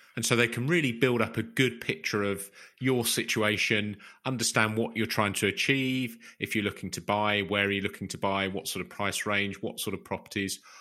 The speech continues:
all those types of things. And they'll be able to glean that from you relatively quickly.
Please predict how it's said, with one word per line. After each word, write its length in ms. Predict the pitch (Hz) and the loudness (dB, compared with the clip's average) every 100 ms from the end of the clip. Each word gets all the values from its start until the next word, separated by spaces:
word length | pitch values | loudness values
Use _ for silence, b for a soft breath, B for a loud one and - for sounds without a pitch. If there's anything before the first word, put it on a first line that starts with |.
| B B - | B B -8
all 180 | 196 | -2
those 240 | 180 156 139 | 0 0 0
types 300 | 139 123 - | 2 0 0
of 80 | 113 | 0
things. 320 | 98 95 - | 0 0 -2
And 120 | 110 | 0
they'll 100 | 135 | 2
be 100 | 135 | 2
able 100 | 117 | 2
to 80 | - | 0
glean 280 | 123 113 107 | 2 2 2
that 160 | 101 | -2
from 160 | - 104 | -4 -4
you 140 | 104 | -2
relatively 500 | 104 123 110 - 92 | 0 2 2 -2 -4
quickly. 560 | 95 - 82 - - 92 | -6 -4 -8 -10 -14 -16